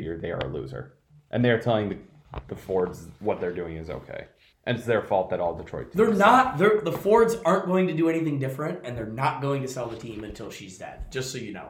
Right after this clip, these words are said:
Speaker 1: I can guarantee you, if zero people bought a ticket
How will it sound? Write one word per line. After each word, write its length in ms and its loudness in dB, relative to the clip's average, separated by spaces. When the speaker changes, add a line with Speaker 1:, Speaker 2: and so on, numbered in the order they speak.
Speaker 1:
I 120 4
can 220 0
guarantee 480 4
you, 260 0
if 160 0
zero 640 8
people 600 0
bought 280 6
a 60 2
ticket 580 -6